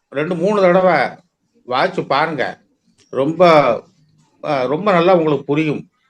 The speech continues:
அப்படிங்கிற நம்பிக்கையை நாங்க விதைக்கிறோம். நீங்க எங்க சேனலை சப்ஸ்கிரைப் பண்ணுங்க, மத்தவங்களுக்கு சொல்லுங்க, ப்ரமோட் பண்ணுங்க, பெல் ஐகானை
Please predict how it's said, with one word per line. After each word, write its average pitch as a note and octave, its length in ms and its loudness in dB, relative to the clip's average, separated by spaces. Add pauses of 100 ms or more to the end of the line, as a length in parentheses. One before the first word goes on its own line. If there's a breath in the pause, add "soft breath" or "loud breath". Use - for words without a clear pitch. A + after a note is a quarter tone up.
(440)
அப்படிங்கிற F3 600 4
நம்பிக்கையை E3+ 680 2
நாங்க C#3 240 -4
விதைக்கிறோம். D#3 600 -2 (240)
நீங்க D3 260 -4 (520)
எங்க C3+ 560 -2
சேனலை E3 460 -4 (580)
சப்ஸ்கிரைப் F3 360 0
பண்ணுங்க, C#3 640 0 (680)
மத்தவங்களுக்கு D#3 500 -2
சொல்லுங்க, C#3+ 600 -2
ப்ரமோட் E3+ 360 -6
பண்ணுங்க, C3+ 600 -6 (360)
பெல் C3+ 180 -2
ஐகானை D#3 680 -2